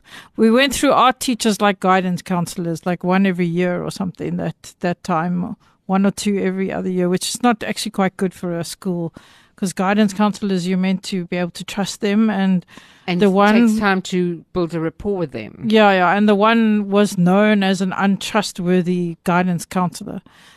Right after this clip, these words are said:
Speaker 1: So if you shared with her stuff, then you knew it would be all over the school the next week.
Speaker 2: That is really sad.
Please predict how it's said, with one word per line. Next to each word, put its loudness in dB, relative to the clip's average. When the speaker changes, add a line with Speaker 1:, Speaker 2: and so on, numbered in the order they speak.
Speaker 1:
So 2
if -4
you 2
shared 0
with -2
her 2
stuff, -6
then 0
you 0
knew 2
it -4
would -8
be -4
all -2
over -2
the -4
school -8
the -6
next -8
week. -12
Speaker 2:
That -4
is -16
really -10
sad. -12